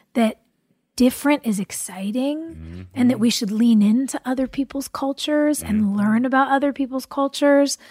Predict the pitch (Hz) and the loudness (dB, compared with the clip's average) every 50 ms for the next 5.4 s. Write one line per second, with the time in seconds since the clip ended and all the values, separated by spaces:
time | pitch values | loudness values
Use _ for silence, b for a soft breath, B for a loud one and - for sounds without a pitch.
0 | B B B B B B - 214 - - 269 349 403 - - 302 269 - - 262 | B B B B B B -16 -14 -6 -2 0 0 0 2 2 2 2 2 2 0
1 | 233 202 - 214 214 - - - 214 202 208 - - - 208 240 262 294 277 - | 0 0 0 -2 -2 -2 -4 -4 -4 -4 -4 -6 -8 -6 -4 -2 0 0 -2 -2
2 | - - 233 202 220 202 190 190 185 185 185 190 b b b b b b _ - | -4 -8 -8 -6 -4 -4 -2 -2 -2 -4 -4 -6 b b b b b b _ -4
3 | - 269 233 220 196 180 226 220 208 202 196 190 208 202 196 202 202 - 233 285 | 2 2 4 4 2 2 2 2 2 2 2 0 -2 -2 -4 -4 -4 -4 -4 -4
4 | - - - 226 208 196 185 190 190 208 220 - - 247 214 214 190 180 180 190 | -4 -4 -4 -4 -4 -4 -4 -4 -2 -2 -2 -2 -2 -2 -2 -2 -2 -4 -4 -4
5 | 214 240 208 226 - - - - | -6 -6 -6 -8 -12 -12 -14 -14